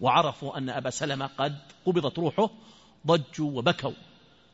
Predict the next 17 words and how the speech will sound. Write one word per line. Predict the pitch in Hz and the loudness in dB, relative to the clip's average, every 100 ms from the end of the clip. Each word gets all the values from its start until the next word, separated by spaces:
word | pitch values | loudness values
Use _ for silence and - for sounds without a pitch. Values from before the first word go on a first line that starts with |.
| _ | _
فقال | 120 143 135 | -6 -2 0
عليه | 113 131 117 | 0 -2 -4
الصلاة | 110 - 131 120 | -8 -6 -4 -4
والسلام: | 135 117 - 123 143 180 - - - - _ | -6 -8 -6 -4 -4 -6 -14 -20 -20 -20 _
"لا | - 143 165 | 4 8 8
تدعوا | - 170 139 143 | 6 2 2 0
على | 123 143 | 2 2
أنفسكم | 143 135 151 - 147 156 - | 0 -4 -6 -6 -8 -8 -6
إلا | 123 120 | -6 -6
بخير، | 107 - - - - _ _ - - - - - - | -8 -10 -12 -12 -18 _ _ -20 -20 -20 -20 -18 -14
فإن | - 175 175 | -8 -4 -4
الملائكة | 156 147 151 160 185 - 208 - - - _ _ _ _ _ _ _ _ - | -4 -2 0 0 0 -2 -4 -6 -20 -20 _ _ _ _ _ _ _ _ -18
تؤمن | - 135 165 160 151 | -8 -6 -4 -6 -6
على | - 120 | -8 -8
ما | 110 | -10
تقولون." | - - - 110 90 - - _ _ _ _ _ _ _ _ _ _ _ _ - | -12 -16 -12 -12 -12 -18 -20 _ _ _ _ _ _ _ _ _ _ _ _ -18
يعني | - | -16